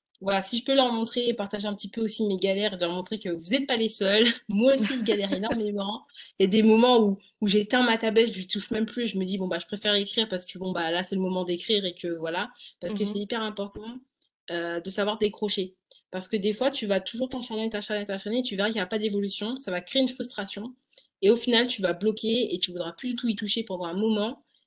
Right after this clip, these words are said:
Speaker 1: Et, euh, ne plus y toucher, bah, c'est, du coup, c'est ne-, c'est perdre un petit peu de ce que t'as appris avant. Et, euh, et je pense que des fois, faut juste décrocher. Par exemple, moi, quand je décroche, ça peut être, euh, des, des fois, je poste pas pendant trois semaines.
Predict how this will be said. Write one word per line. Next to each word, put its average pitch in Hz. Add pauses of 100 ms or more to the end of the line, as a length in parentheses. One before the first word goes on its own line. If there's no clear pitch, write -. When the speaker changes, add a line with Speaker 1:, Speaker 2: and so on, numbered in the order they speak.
(140)
Speaker 1:
Et, 165
euh, 156
ne 175
plus 277
y -
toucher, 254
bah, 190
c'est, 185
du 175
coup, 254
c'est 240
ne-, 175
c'est 175
perdre 240
un 208
petit 196
peu 226
de 180
ce 180
que 202
t'as 190
appris 190
avant. 190 (600)
Et, 214
euh, 165
et 170
je -
pense 233
que 220
des 190
fois, 214
faut 214
juste 285
décrocher. 240
Par 175
exemple, 196
moi, 202
quand 196
je 175
décroche, 196
ça 160
peut 185
être, 185
euh, 151
des, 147
des 147
fois, 196
je 175
poste 156
pas 175
pendant 147
trois 156
semaines. 175